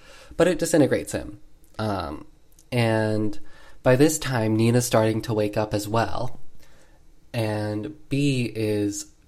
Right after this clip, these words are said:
just, well, B was transferred from the operation room to the bedroom, to her bedroom, so that she wouldn't be, like, a nuisance,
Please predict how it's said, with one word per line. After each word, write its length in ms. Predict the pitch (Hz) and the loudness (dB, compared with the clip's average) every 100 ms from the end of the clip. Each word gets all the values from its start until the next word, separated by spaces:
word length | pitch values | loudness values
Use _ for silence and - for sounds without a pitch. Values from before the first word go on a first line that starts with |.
| - | -6
just, 420 | 113 107 - - _ - _ _ - - | -2 -2 -4 -14 _ -20 _ _ -10 2
well, 220 | 139 131 | 4 4
B 200 | 175 180 | 0 2
was 240 | 165 139 | 4 4
transferred 480 | - 139 127 - 127 | 2 0 0 -2 -6
from 220 | - 117 | -2 0
the 100 | 117 | 0
operation 680 | 110 104 107 110 104 104 110 | -2 -4 -2 -2 0 -2 -2
room 340 | 107 107 104 - - - - - | -2 -2 -4 -6 -18 -20 -20 -8
to 160 | - 120 | -2 0
the 80 | 113 | 4
bedroom, 680 | 113 110 110 110 107 110 - - - | 4 4 4 0 -2 -4 -8 -14 -2
to 160 | 147 | 0
her 140 | 127 131 | 4 4
bedroom, 360 | 113 113 110 | 4 2 -2
so 80 | 117 | -2
that 140 | 110 | -4
she 100 | - | -2
wouldn't 240 | 107 104 - | -4 -4 -6
be, 80 | 107 | -6
like, 160 | 104 | -4
a 40 | 110 | -2
nuisance, 520 | 107 101 117 120 | -2 -2 -4 -6